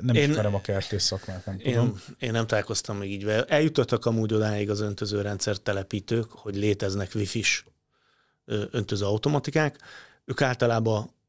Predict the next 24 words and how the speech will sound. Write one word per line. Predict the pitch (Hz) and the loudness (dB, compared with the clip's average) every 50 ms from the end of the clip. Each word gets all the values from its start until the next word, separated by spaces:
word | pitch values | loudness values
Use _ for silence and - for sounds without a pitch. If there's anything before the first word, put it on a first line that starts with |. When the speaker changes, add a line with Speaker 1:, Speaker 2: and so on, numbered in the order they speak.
| _ _ _ | _ _ _
Speaker 2:
azt | - 139 117 - - | -4 -2 -2 -2 -2
az | 120 110 | 0 2
automatikát | 113 110 107 - - 107 104 101 - 107 - 107 98 - | 2 2 2 0 -2 -4 -4 -4 -4 -4 -4 -4 -4 -4
szokták | - - - - - 107 92 - _ - | -4 -4 -4 -4 -6 -8 -8 -8 _ -4
preferálni, | - 131 127 - 160 139 131 123 113 110 107 110 - | -2 -2 0 2 2 2 2 2 2 0 -2 -4 -4
amit | 123 113 110 107 104 - | -2 -2 0 0 0 0
régről | 107 107 101 101 104 104 104 | 2 2 2 0 0 -2 -2
megszoktak. | 104 104 98 98 - - - - - - - - - - - - - 202 - - | -2 -2 -2 -2 -2 -2 -2 -4 -6 -10 -10 -10 -10 -10 -12 -16 -18 -18 -20 -20
Mit | 107 - _ _ | -20 -20 _ _
tudom | - 110 - - | -12 -10 -10 -10
én, | 120 | -10
egy | - 71 - - | -10 -10 -10 -8
Huntert, | - 117 113 101 95 - - 98 95 92 90 - - | -6 -4 -4 -4 -6 -6 -4 -2 -2 -2 -4 -6 -10
egy | - - | -10 -8
Rayboardot, | 98 101 101 101 104 98 98 104 104 98 95 95 98 98 - | -6 -4 -4 -4 -4 -6 -6 -8 -8 -8 -8 -10 -12 -12 -12
egy | - - _ _ | -14 -16 _ _
Torrót, | - 113 107 107 104 101 101 101 98 - - | -4 -2 0 0 0 -2 -2 -4 -6 -8 -10
vagy | - 101 95 90 | -12 -14 -12 -6
valamit. | 95 101 107 120 135 151 147 147 - - - - - - _ _ _ _ _ _ _ _ _ _ | -4 0 0 2 4 4 2 0 -2 -8 -20 -20 -20 -20 _ _ _ _ _ _ _ _ _ _
Viszont | - 117 110 - 135 120 113 113 | -4 -2 0 2 2 2 0 -2
te | 117 - - 135 139 - - - - - - _ _ _ _ _ _ _ _ _ _ _ _ _ _ | -2 2 2 4 4 2 0 -6 -12 -20 -20 _ _ _ _ _ _ _ _ _ _ _ _ _ _
nem | - 131 127 127 120 | -6 -2 0 0 2
azt | 104 90 - - | 2 0 0 -2
fogod | - 110 107 104 98 - - | -2 -2 -4 -4 -4 -6 -10